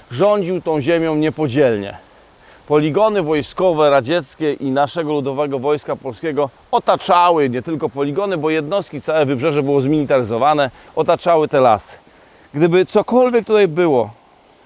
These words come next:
z całą pewnością, jeżeli nie my,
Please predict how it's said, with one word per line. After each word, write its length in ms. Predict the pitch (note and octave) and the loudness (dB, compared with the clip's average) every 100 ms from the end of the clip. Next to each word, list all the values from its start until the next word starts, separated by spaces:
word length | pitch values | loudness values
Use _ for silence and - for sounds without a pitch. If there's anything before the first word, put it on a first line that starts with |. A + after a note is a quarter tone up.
| _ _ _ _ | _ _ _ _
z 140 | - | -12
całą 360 | - G#3+ G#3 F#3+ | -2 0 2 0
pewnością, 760 | F3 C#3+ D3+ D3+ - C#3 C3 B2 _ _ _ _ _ | -2 0 0 -2 -4 -8 -8 -10 _ _ _ _ _
jeżeli 400 | C#3 D#3 F#3 D#3+ | -4 2 2 0
nie 160 | D3 C3 | -2 -2
my, 380 | C3 E3+ F3 | 0 0 0